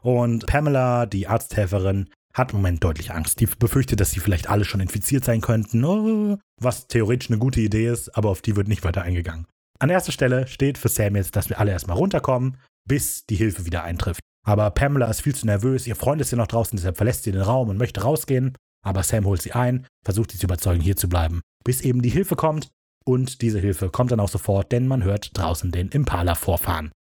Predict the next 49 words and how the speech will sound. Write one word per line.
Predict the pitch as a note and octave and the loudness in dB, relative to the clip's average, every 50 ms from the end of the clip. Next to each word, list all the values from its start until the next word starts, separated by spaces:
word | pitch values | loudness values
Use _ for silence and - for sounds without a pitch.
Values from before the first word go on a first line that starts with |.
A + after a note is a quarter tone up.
| _ _ | _ _
Wie | _ F#3 | _ 0
gerufen, | F#3 D3+ C3 A#2 C#3 C3 - C3 B2 B2 B2 B2 - _ _ _ | 2 2 2 2 0 0 0 0 0 2 0 -2 -6 _ _ _
kommen | - - C#3 C3+ C#3 C3 | -2 -2 0 0 0 0
also | G2+ G2+ F#2+ F#2+ - | 0 0 0 0 -2
auch | F2 F2+ F2 E2 - | 0 0 0 0 -2
Dean | - - _ C#3 D3 C#3+ C3 | -6 -6 _ 0 0 0 0
und | G2+ G2 - | -2 -2 0
Mark | - D#3 F#3 G3+ G3 - - | 0 0 0 0 -2 -4 -6
zur | - - G#3+ | -6 -4 -2
Eingangstür, | - D#3 E3+ D#3 D3 - - - - C#3+ C3+ C3 C3+ C3 - _ _ _ _ _ | 0 0 2 0 0 -2 -4 -2 0 0 0 2 -2 -4 -8 _ _ _ _ _
kommen | - - A#2+ A2+ G2+ | -2 0 0 0 0
zusammen | - G2+ G2+ F#2 F2+ F2+ | 0 0 0 0 0 0
rein | B2+ C#3+ D3+ D3 A#2 | 2 2 2 2 2
und | A#2 A#2+ | 0 0
verkünden | - A#2 G#2+ - - G2 F#2+ | 0 0 0 0 0 0 0
die | F#2 | -2
schlechte | F2+ - F2+ E2 - - | -4 -4 -8 -8 -6 -4
Nachricht. | F2+ F#2 F#2+ F#2 E2+ F2 E2+ - - - _ _ | -2 0 0 0 0 -2 -4 -6 -10 -20 _ _
Der | - A#2+ G#2 A2 | -4 -2 0 0
Ausgang | C3+ C3 - - A#2+ A#2+ | 0 0 0 -2 -2 0
aus | A#2 G#2 - - | 0 -2 0 0
der | A2+ | -4
Stadt | - - E2 - - - - | -4 -2 -4 -4 -6 -8 -10
ist | - G2+ - - - | -8 -8 -8 -6 -4
blockiert. | - F#2+ - - E2 - - - - - _ _ | -4 -4 -2 -2 -2 -2 -4 -8 -12 -14 _ _
Blöd. | - E2+ E2+ - - - - - - - - _ _ _ _ | 0 0 0 -2 -8 -12 -12 -18 -18 -18 -20 _ _ _ _
So, | _ - - E2 - - | _ 0 0 0 0 0
bevor | - - - F3+ F#3 | 0 2 2 2 2
Dean | D#3 F3+ F3 | 2 2 2
dann | D#3+ D3 | 2 2
ins | C3+ B2 - | 2 2 0
Detail | - G#2 - D3 D3+ | -2 0 0 0 0
gehen | D3+ D#3 D3+ C3 | 2 0 -2 0
kann, | - C#3 C3+ C3+ | 0 0 0 0
schickt | - - D#3+ - | 0 -2 0 0
er | A#2+ | 0
aber | G#2 G#2+ G#2 | 0 2 2
Mark | G#2+ A2 A#2 - | 2 0 -2 -2
nochmal | - G2 E2+ G2 F#2 | -4 -4 -4 -4 -4
zur | - - F2 | -4 -4 -2
Ärztin. | A#2+ D3 - - - - C3+ B2+ A2+ | -2 -2 -2 -4 -2 0 0 2 2
Er | F2+ | 0
möchte | E2+ F2 - - F2+ | -2 -6 -8 -8 -8
halt | E2 | -8
jetzt | D#2+ D#2+ - - | -6 -8 -6 -6
offensichtlich | G2+ - G2 F2+ F2 E2 - - | -6 -6 -4 -4 -4 -6 -4 0
nicht | G2 F#2+ F2 - - | 0 0 0 2 0
offen | G#2 - - F#2+ | -2 0 0 -2
vor, | - - F#2 | 0 0 0